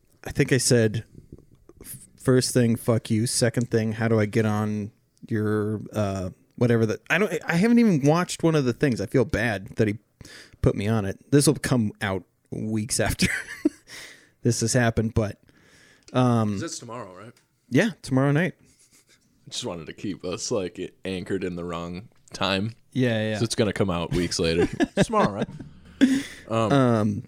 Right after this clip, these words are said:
Speaker 1: but I, I hadn't, I, I just been writing premises down, like, anyways, 'cause it's kind of, my life is, oh, you know, it would be funny.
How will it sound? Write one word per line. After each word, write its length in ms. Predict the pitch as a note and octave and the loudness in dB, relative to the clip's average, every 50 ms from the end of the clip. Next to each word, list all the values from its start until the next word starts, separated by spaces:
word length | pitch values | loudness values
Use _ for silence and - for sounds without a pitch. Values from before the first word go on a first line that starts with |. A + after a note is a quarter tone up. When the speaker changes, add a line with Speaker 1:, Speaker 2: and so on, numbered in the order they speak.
| - - | -4 2
Speaker 1:
but 180 | - C3+ B2 A#2+ | 4 4 6 6
I, 400 | A#2+ A#2+ B2 A#2+ A#2+ A#2+ A2+ - - _ - | 6 6 6 6 6 6 4 4 0 _ -2
I 200 | C3 C3 D3+ D3+ | 2 2 4 4
hadn't, 480 | D3 F3 F3 F#3+ G3 B2 - - - - _ - | 4 4 4 4 4 2 0 -2 -4 -10 _ 0
I, 140 | C#3+ E3 F3 - - | 0 0 0 2 0
I 80 | F3 | 0
just 220 | F#3+ G3 G#3+ - - | 2 2 0 2 4
been 300 | F#3 D#3 C#3 B2+ A2+ G#2+ B2 | 4 6 6 4 2 0 2
writing 560 | B2 A#2+ A2+ A#2+ B2 B2 A#2+ A#2 A2+ G#2+ - - _ _ _ _ - | 4 4 6 6 6 6 6 4 2 2 -2 -6 _ _ _ _ 0
premises 540 | - C3 B2+ A#2+ A#2+ - - C3 A#2+ A#2 | 2 4 4 4 4 4 2 2 2 2
down, 540 | A2+ A#2+ A2+ A2+ A2+ A2+ A2+ A2 A2+ A2 B2 - _ _ _ _ _ _ _ _ _ _ _ _ _ _ _ _ _ _ _ _ _ - | 2 2 2 4 4 2 2 2 2 0 -2 -6 _ _ _ _ _ _ _ _ _ _ _ _ _ _ _ _ _ _ _ _ _ -4
like, 360 | A#2+ A2 G2+ G2 - - - _ _ _ _ _ _ _ _ - | -2 0 0 0 -2 -6 -12 _ _ _ _ _ _ _ _ -2
anyways, 580 | - C3 D3+ D3 G2+ F2 - - - - - - _ - | 2 2 4 4 2 0 -4 -8 -10 -12 -14 -16 _ 0
'cause 160 | - A#2+ A2+ | 2 2 4
it's 160 | A2+ - - | 2 0 0
kind 220 | - - D3 D#3 | -2 0 0 2
of, 220 | C3+ A#2 G#2 F#2+ - - - _ _ _ _ _ _ _ | 2 0 -2 -4 -12 -18 -20 _ _ _ _ _ _ _
my 180 | - A2 G2 G2 | -6 -6 -6 -4
life 400 | G#2 G#2 G2+ G#2 A#2+ A#2+ - - | -6 -4 -2 0 0 0 0 -2
is, 200 | G#2+ G#2 - - - _ _ _ _ _ _ _ _ - | -4 -4 -4 -8 -10 _ _ _ _ _ _ _ _ 2
oh, 180 | B2 B2 - - | 2 2 2 2
you 140 | B2+ B2+ | 4 4
know, 140 | B2 B2 B2 | 4 4 4
it 20 | A#2 | 4
would 120 | A2+ A2+ | 2 0
be 120 | G#2+ A2+ G#2+ | 0 -2 -2
funny. 380 | - - A2+ G#2+ A#2+ C#3 D3 | -2 -2 -2 0 0 0 0